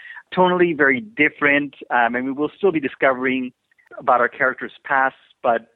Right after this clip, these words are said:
it'll be very much about them going out and interacting with the world and build on what we've established so far, but also find out about the corporations and, and, and the role the G A plays in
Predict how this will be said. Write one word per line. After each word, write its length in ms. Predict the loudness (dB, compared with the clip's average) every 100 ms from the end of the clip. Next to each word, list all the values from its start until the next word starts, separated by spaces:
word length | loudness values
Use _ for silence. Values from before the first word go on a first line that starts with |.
| _
it'll 180 | -8 -6
be 120 | -4
very 200 | -2 0
much 200 | 0 -2 0
about 240 | -2 2
them 180 | -2 0
going 320 | -2 -2 -2
out 220 | 2 2 2
and 120 | -2
interacting 580 | -6 -2 -2 -2 -6 -8
with 140 | -8 -6
the 80 | 0
world 600 | 4 6 6 6 2 0
and 360 | 0 0 -2 0
build 240 | 2 4
on 180 | 4 2
what 160 | 0 0
we've 200 | -4 -6 _ -8
established 540 | -4 0 2 0 -4 -4
so 160 | -4 0
far, 380 | 2 4 2 0 -12 -2
but 80 | 0
also 340 | 0 -4 -8 -14 -20 _
find 220 | -2 2
out 120 | 2 2
about 440 | 0 0 -2 -8 _ -16
the 80 | -12
corporations 1040 | -6 -4 -2 0 0 0 -4 -4 -4 -4 -2
and, 280 | -2 -4 -2
and, 320 | -2 -2 -8 -12 -20 -20 -6
and 320 | 0 0 0 0
the 60 |
role 200 | 2 2
the 120 | 2
G 300 | -6 -2 4
A 280 | 6 4 2
plays 380 | 0 2 2 0
in 160 | -4